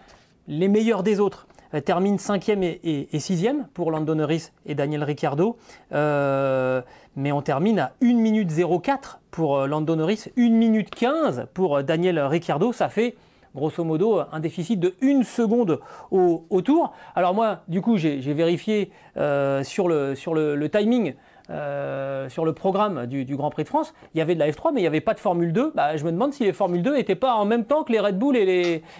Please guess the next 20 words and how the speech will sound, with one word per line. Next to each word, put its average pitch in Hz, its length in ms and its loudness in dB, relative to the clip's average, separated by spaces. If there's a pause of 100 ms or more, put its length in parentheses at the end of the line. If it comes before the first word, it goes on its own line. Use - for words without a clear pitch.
et, 190 300 0
et 214 40 2
les 208 100 0
Mercedes 208 420 -2
sur, 175 400 -2
sur 208 160 -2
la 175 100 0
piste, 285 300 -2 (440)
euh, 180 280 2
Paul 185 160 -2
Ricard, 175 340 0
euh, 156 400 0
ce 170 100 -4
week-end. 240 300 0
Enfin, 143 160 -6
c'était 160 220 -4
impressionnant, 208 640 -2
l'écart 170 360 -2
de 160 100 -4
performance. 160 580 -4